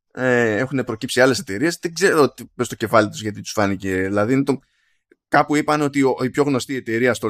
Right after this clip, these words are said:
lore είναι Umbrella, θα βάλουμε Umbrella, because reasons. Δηλαδή δεν υπήρχε κανένας λόγος, καμία ανάγκη να το κάνουν αυτό το πράγμα, για κάποιο λόγο το κάνουν.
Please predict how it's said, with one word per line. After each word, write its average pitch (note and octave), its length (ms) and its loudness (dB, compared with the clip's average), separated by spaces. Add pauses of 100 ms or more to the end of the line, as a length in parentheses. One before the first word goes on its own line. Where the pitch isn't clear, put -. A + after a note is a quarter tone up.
lore A2 140 4
είναι G#2 280 0
Umbrella, B2 320 0 (160)
θα C3 120 -8
βάλουμε D#3 440 -2
Umbrella, A#2+ 340 4 (380)
because C3 220 0
reasons. G#2 440 -2 (180)
Δηλαδή A2 420 0
δεν D3 180 -2
υπήρχε E3 280 -6
κανένας D#3 460 -2
λόγος, B2+ 300 0
καμία C3 220 0
ανάγκη B2+ 320 2
να G2 100 -4
το G2 80 -4
κάνουν F#2+ 220 -2
αυτό F#2 180 -8
το - 60 -20
πράγμα, E3+ 240 0
για D#3 100 0
κάποιο C#3+ 180 0
λόγο C3+ 120 4
το B2+ 60 -2
κάνουν. F2+ 380 -4